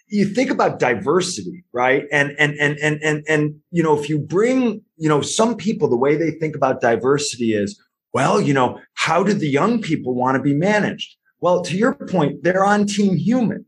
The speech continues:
I cannot give you a cheat sheet for how the young people want to be managed. How about how does Mister Blue want to be managed? How does Mister Red want to be managed? How does Miz Purple want to be managed?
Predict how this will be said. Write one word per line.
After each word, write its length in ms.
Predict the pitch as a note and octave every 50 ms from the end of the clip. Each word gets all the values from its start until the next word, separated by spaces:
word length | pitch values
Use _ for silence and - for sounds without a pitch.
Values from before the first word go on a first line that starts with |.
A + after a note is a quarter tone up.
| _ _ _ _ _ _ _ _
I 140 | - F3+ G3+
cannot 480 | G3+ F3+ G#3 A#3+ B3 A#3+ A#3+ A3+ -
give 180 | - F3 F3+ F3
you 220 | G3+ G3+ F#3+ D#3+
a 100 | C#3 -
cheat 400 | - - - - G#3+ A3+ A3+ A3+
sheet 420 | - - - - G#3 - - - - _
for 140 | - C3 B2
how 180 | C3+ C#3 C#3
the 120 | C3+ C#3 C#3+
young 340 | D3+ F#3 G#3+ A#3 A#3 A3 -
people 400 | C3 B2+ G#2+ - B2 B2+ A#2+ A2
want 180 | G2+ G2+ G#2+
to 60 | A2
be 160 | A2 C#3 D3 D#3
managed. 560 | F3+ G#3+ A#3 B3+ A#3 D3 G2 - - - - - - - - _ -
How 160 | - G3 A3+
about 320 | G#3+ B3+ B3 A3 F#3+ -
how 320 | - - - E3 F3+ F#3+ G3
does 280 | F#3+ F#3+ F3 C#3+ C3
Mister 320 | D3 E3 E3+ F3 - F#3 F#3
Blue 400 | E3+ F3+ A3 C4+ D4+ D4+ C#4 A3
want 220 | E3 B2 G#2+ G#2
to 60 | G2
be 180 | F2+ G2 F#2+ F#2
managed? 500 | F2+ E2+ D#2+ D#2 - _ _ - - - _ - - - _ -
How 240 | D#3 F3 F#3+ G3
does 280 | G3+ G#3 G#3+ G3+ F#3+ D3
Mister 380 | F3+ G3 F#3+ - - G#3+ A3 A3
Red 320 | A3+ B3 C#4+ D4 A#3 G#3+
want 220 | E3 C3+ B2+ A2+
to 40 | G#2+
be 160 | G2+ A2+ G#2
managed? 460 | G2+ G2+ F#2+ F2 F2 - - - - - _ _ _ _
How 180 | - - - A#3+
does 160 | A3 G#3 F3
Miz 320 | F#3 G#3 A3 A3 - - -
Purple 360 | - G#3 C4 C4 C4+ - F3 C#3
want 160 | B2+ A#2 A2
to 60 | G2+
be 100 | G#2+ G#2+
managed? 280 | G2+ G2 F#2 F2+ -